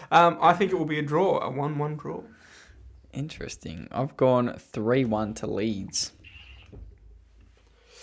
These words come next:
Speaker 1: The next match is Brighton and Hove Albion taking on Newcastle United on Sunday, March the twenty-first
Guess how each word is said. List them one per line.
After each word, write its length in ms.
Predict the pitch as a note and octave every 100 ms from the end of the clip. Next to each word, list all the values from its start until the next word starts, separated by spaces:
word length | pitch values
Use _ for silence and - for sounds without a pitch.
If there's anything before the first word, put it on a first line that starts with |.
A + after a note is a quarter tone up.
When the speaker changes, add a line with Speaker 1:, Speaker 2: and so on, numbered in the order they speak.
| - -
Speaker 1:
The 80 | C#3+
next 220 | D#3 E3+
match 180 | E3+ -
is 100 | D#3+
Brighton 560 | C#3+ D3+ D#3 G3 G3 -
and 240 | E3 A#3+ G3+
Hove 260 | D3 C#3+
Albion 400 | C#3+ D3+ D#3 G3 G#3+
taking 280 | E3 D#3
on 180 | C#3 C3
Newcastle 500 | C#3+ D#3 E3 D#3 D3+
United 360 | C#3+ C#3+ D#3+ F#3 -
on 180 | C#3+
Sunday, 400 | C#3 E3 D#3+ D3
March 320 | C#3+ D3 D#3 -
the 60 |
twenty-first 500 | - D3+ C#3+ F3+ G3